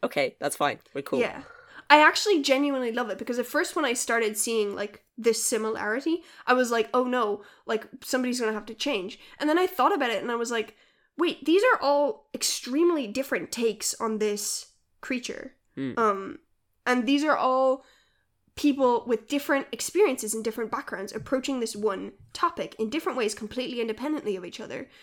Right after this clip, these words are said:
Speaker 2: And it means that we end up with this extremely thorough and, like, very varied and nuanced analysis of this trope creature
Speaker 1: Yeah.
Speaker 2: that I really, really, really enjoy. Um,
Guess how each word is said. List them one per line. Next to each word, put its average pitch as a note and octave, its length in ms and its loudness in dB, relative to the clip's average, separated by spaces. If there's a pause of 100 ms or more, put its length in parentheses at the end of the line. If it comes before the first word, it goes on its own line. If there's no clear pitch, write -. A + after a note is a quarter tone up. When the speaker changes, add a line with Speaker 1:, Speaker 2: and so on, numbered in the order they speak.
(320)
Speaker 2:
And C4+ 120 8
it - 80 2
means D4 240 4
that D#4 120 -8
we B3+ 340 -4
end C#4 240 4
up C4 240 4
with A3 160 -4
this A3 320 -2 (320)
extremely D#4+ 560 0
thorough A3 800 -2
and, G#3+ 200 -2
like, F#3 360 -6 (320)
very C4 300 4
varied G#3+ 800 2
and G#3 240 -4
nuanced A3 560 -4
analysis G#3+ 680 -4
of G#3+ 260 -4
this - 460 -4 (360)
trope - 480 0 (140)
creature - 560 -8 (280)
Speaker 1:
Yeah. D3 200 -4 (160)
Speaker 2:
that A3+ 180 -2
I A3+ 100 2
really, A#3+ 380 0
really, A3 400 -4
really G#3+ 500 -2
enjoy. G3+ 540 -6 (800)
Um, G3+ 400 -6